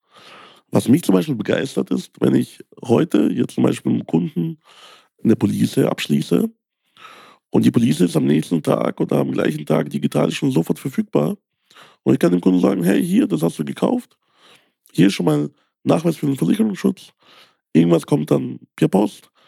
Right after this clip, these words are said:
Wenn die Briefe per Post kommen, sind die auch hochwertig, nicht auf so einem Recycling-Klopapier gedruckt, sondern hochwertiges Papier,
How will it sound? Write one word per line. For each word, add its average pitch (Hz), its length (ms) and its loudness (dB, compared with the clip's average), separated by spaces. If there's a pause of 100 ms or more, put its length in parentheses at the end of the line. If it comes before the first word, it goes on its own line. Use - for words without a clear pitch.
(420)
Wenn 151 420 2
die 147 140 -2
Briefe 175 280 0
per 143 140 2
Post - 240 0
kommen, 170 200 0
sind 139 100 0
die - 80 0
auch - 180 0
hochwertig, - 720 -2
nicht 139 200 -2
auf 135 140 -2
so 131 120 0
einem 123 180 -4 (400)
Recycling-Klopapier 151 1400 0
gedruckt, 147 360 -2
sondern 120 360 -4 (160)
hochwertiges 135 640 0
Papier, 156 480 0